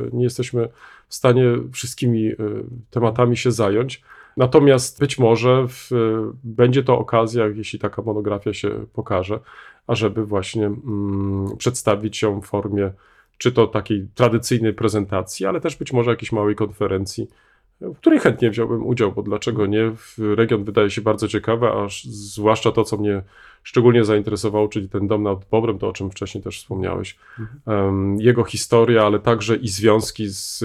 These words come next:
Speaker 1: niemiecką opozycją antyhitlerowską, e, i tak dalej, i tak dalej. Ale jest to już inny wątek,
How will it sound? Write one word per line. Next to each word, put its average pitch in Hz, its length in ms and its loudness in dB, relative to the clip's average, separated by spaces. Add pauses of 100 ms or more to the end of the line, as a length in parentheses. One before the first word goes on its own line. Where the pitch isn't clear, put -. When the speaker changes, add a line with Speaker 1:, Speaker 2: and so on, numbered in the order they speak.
Speaker 1:
niemiecką 101 380 -4
opozycją 98 400 -4
antyhitlerowską, 95 880 -6 (340)
e, - 120 -14
i 131 120 -6
tak 95 180 -2
dalej, 92 260 -4
i 101 60 -14
tak 90 200 -10
dalej. 90 220 -8 (320)
Ale 147 140 6
jest 160 140 4
to 160 60 4 (160)
już 123 280 -2
inny 156 340 4
wątek, 127 520 2